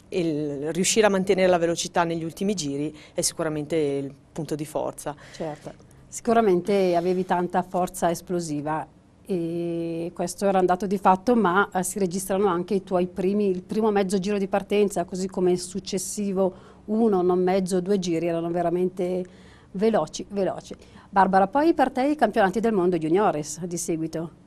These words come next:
Speaker 1: Campionati del mondo juniores anche nello short track, ehm,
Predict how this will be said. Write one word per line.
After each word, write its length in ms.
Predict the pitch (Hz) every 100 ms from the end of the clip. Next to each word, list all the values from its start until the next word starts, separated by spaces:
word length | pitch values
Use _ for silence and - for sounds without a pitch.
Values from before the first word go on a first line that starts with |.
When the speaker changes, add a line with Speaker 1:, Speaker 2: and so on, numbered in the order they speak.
| - - - - - -
Speaker 1:
Campionati 440 | 196 202 180 190
del 140 | 196
mondo 460 | 202 196 196 185 185
juniores 580 | 185 185 185 185 180 180
anche 180 | 165 180
nello 200 | 180 190
short 260 | 269 262
track, 420 | 277 294 302 302 294
ehm, 1300 | 294 285 269 226 190 180 170 165 160 156 143 53